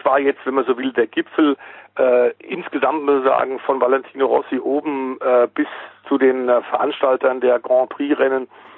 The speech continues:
alle waren komplett schockiert. Äh, Rossi besonders, weil nämlich dieser junge Romano Fenati, der böse Bube, bei ihm noch vor drei Jahren in der, äh, Ver-, in der Rossi Academy gefahren ist, also in der Nachwuchskategorie,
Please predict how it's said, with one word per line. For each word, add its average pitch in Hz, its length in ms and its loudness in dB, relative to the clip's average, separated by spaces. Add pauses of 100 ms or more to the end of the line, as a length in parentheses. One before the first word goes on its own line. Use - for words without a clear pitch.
(320)
alle 123 420 2
waren 123 320 -2
komplett 135 480 -4
schockiert. 127 580 -2 (560)
Äh, 135 60 0
Rossi 175 400 0
besonders, 147 640 0
weil 131 400 0
nämlich 196 380 -2
dieser 175 260 -6
junge 170 280 -2
Romano 143 640 0
Fenati, 143 460 -2
der 143 140 -2
böse 139 340 -2
Bube, 156 380 -2 (400)
bei 139 120 0
ihm 180 280 -2
noch 165 160 0
vor 165 220 0
drei 131 240 0
Jahren 151 320 2
in 151 120 -6
der, 143 140 4
äh, 135 720 -2
Ver-, 143 240 0
in 147 160 0
der 139 280 2
Rossi 180 340 -2
Academy 190 480 0
gefahren 117 400 -2
ist, 110 100 -6
also 147 260 -4
in 160 120 -4
der 143 100 4
Nachwuchskategorie, 135 1040 -4